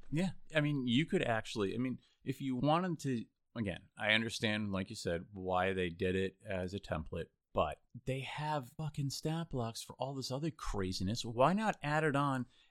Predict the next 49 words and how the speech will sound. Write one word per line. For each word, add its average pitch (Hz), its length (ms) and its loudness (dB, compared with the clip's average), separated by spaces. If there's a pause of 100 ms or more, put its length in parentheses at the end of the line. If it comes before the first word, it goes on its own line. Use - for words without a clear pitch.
(100)
as 120 180 2
a 107 140 4
Draco 107 500 6
Lich 104 400 0 (100)
red 98 280 4
dragon 87 420 2
then? 65 100 -14 (200)
You 104 100 4
know, 92 140 6
if 92 160 0
you're 104 140 4
just 107 200 -6
in 120 120 2
doing 107 280 2
that, 107 220 2 (320)
and 120 200 4
give 104 200 2
it 143 180 2 (120)
unique 113 420 2
abilities 139 500 2
for - 100 -8
the 151 60 -2
Draco 107 380 2
Lich, 95 80 -12 (260)
but 95 300 6 (160)
incorporate 110 840 4 (240)
spells 101 680 0
or 107 100 -2
whatever 120 500 8
and 98 200 2
add 127 320 6
new 120 160 6
spells 120 420 4
in 104 60 0
like 110 140 -2
they 143 120 6
do 135 560 2
for 139 180 4
all 139 160 4
the 139 260 0
other 156 340 4
ages 143 340 2
of 101 120 0
a 110 40 2
dragon. 131 420 2 (600)
You 120 140 6
know, 107 200 6
I 127 60 2
mean, 127 220 4